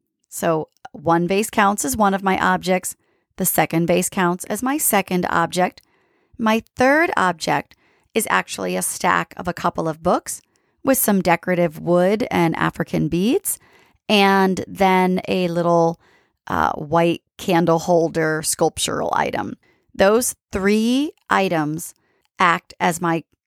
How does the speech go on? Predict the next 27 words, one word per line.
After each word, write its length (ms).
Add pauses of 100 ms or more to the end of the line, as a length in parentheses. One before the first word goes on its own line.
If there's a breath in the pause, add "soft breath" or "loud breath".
(140)
group 340
of 140
three, 580 (580)
even 320
though 140
one 240
of 140
them 380
is 260
really 640 (480)
two 180
books 460
plus 420
three 240
beads 640
plus 400
a 120
little 400
white 400
vase. 440 (440)
It's 160
really 340
six 460 (100)
items, 600 (460)
but 220
it 180
acts 480